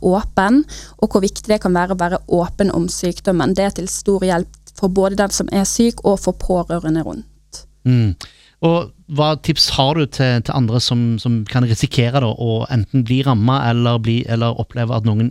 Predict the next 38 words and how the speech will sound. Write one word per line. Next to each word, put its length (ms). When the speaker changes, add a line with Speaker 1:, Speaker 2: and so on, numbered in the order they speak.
Speaker 2:
i, 140
i 160
nærmeste 560
familie 320
blir 160
rammet 240
av 160
sykdommen? 380
Speaker 1:
Eh, 200
det 100
er 80
en 80
veldig 180
vond 200
situasjon, 680
men 120
det 120
som 160
har 80
hjulpet 320
veldig 240
for 240
oss, 140
er 140
jo 100
da 160
å 80
være 220
åpen 560
og 80
snakke 480
om 220
det, 140
og 80
du 160
kan 200
jo 120
ta 220